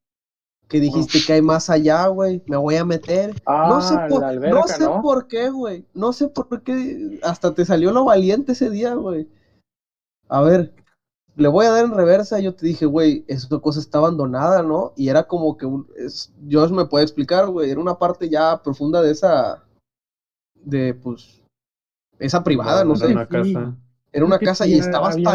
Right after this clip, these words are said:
Speaker 1: el
Speaker 2: una
Speaker 1: fondo, güey.
Speaker 2: casita ahí. Ah, sí, sí, sí. De hecho, ahí tengo una foto, güey.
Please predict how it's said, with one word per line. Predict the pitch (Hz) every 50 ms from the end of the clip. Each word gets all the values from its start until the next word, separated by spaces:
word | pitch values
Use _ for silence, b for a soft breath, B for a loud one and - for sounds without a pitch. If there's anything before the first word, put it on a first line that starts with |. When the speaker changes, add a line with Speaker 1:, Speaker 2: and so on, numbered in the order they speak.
| 175
Speaker 1:
el | 156 -
Speaker 2:
una | 180
Speaker 1:
fondo, | 180 180 190 240 240 226
güey. | 196 160 147 143 135 127
Speaker 2:
casita | 160
ahí. | 160 151 151 143 156 151
Ah, | 156 - - -
sí, | 214 226 220
sí, | 190 - 190 -
sí. | - 208 190 - _ _ -
De | 202
hecho, | 185 - 214
ahí | 214
tengo | 190 208 202 208 208 -
una | 202 196 180
foto, | - - - 185 - - 196
güey. | 180 160 151